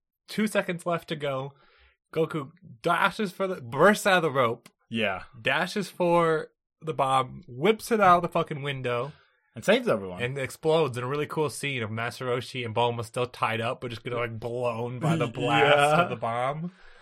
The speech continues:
Speaker 2: It's, it's really good. It's a nice explosion. This is actually, like, this episode's very, like, stylistic in a way that, like, not all Dragon Ball episodes are. It
Speaker 1: Ye-
Speaker 2: just has, like, it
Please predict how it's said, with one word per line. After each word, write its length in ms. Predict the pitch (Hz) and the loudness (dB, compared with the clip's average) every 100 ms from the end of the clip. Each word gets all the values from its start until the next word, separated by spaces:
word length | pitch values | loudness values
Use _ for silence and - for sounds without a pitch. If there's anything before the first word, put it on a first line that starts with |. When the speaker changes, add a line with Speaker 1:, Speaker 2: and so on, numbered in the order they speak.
| - | -4
Speaker 2:
It's, 300 | 180 185 - - | -4 -4 -10 -2
it's 200 | 165 - | -2 0
really 240 | 180 165 | 0 0
good. 240 | 135 135 127 | 2 2 2
It's 80 | 165 | -2
a 100 | 151 | 0
nice 240 | 131 135 | 0 -2
explosion. 560 | 120 - 117 110 107 110 | -6 -4 0 0 0 2
This 140 | 202 | 2
is 140 | 302 311 | 6 8
actually, 420 | 254 226 185 175 | 8 6 4 4
like, 220 | 139 135 | 0 2
this 180 | 139 180 | 0 2
episode's 460 | 185 185 185 143 | 0 0 0 -2
very, 340 | 113 110 131 135 | 0 0 2 2
like, 300 | 107 95 - _ _ _ _ _ _ | 0 -2 -8 _ _ _ _ _ _
stylistic 920 | - - 110 123 113 98 107 - 156 180 | -20 -10 -4 0 2 0 -2 -4 -4 -2
in 80 | |
a 100 | 175 | 0
way 260 | 175 180 190 | 2 4 4
that, 240 | 175 143 | 2 2
like, 180 | 131 120 | -2 -2
not 200 | 123 123 | -2 -2
all 240 | 95 95 117 | -2 -2 0
Dragon 280 | 127 135 143 | 0 -2 -2
Ball 180 | 147 151 | 0 0
episodes 440 | 151 - 160 156 | -2 -2 -2 0
are. 360 | 160 160 165 160 _ _ _ _ _ _ _ - _ _ _ _ - _ | 0 2 0 -6 _ _ _ _ _ _ _ -20 _ _ _ _ -20 _
It 100 | 123 | -4
Speaker 1:
Ye- 40 | |
Speaker 2:
just 140 | 151 143 | -4 0
has, 140 | 147 | 0
like, 120 | |
it 40 | 143 | 0